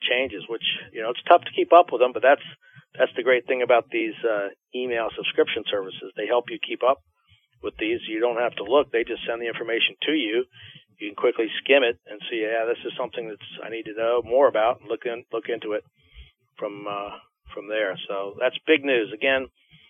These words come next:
uh, these are the V A's proposed rules.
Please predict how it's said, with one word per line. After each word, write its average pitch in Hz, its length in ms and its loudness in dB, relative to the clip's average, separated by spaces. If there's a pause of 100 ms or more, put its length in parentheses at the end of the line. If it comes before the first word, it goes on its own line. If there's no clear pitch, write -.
(320)
uh, 110 180 -10
these 117 240 -2
are 110 200 4
the 101 100 -4
V 120 220 0
A's 117 180 4 (140)
proposed 185 640 6
rules. 110 400 0